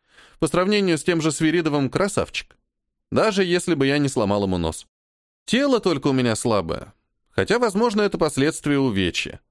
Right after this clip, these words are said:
Мускулы точно знакомы с физическими упражнениями. Но после травмы прошлый Арсений явно забил на зарядку. Замечаю заинтересованный взгляд.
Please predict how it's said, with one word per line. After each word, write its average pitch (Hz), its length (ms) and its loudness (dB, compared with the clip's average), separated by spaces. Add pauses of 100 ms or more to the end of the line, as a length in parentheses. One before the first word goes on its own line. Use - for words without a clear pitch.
(400)
Мускулы 190 560 0
точно 170 460 0
знакомы 139 480 2
с - 60 -8
физическими 110 580 0
упражнениями. 98 800 0 (560)
Но 151 160 2
после 147 320 0
травмы 180 460 2
прошлый 127 400 0
Арсений 160 480 0
явно 170 380 0
забил 104 360 2
на 104 100 2
зарядку. 92 520 -2 (800)
Замечаю 190 580 0
заинтересованный 190 760 0
взгляд. 127 460 -2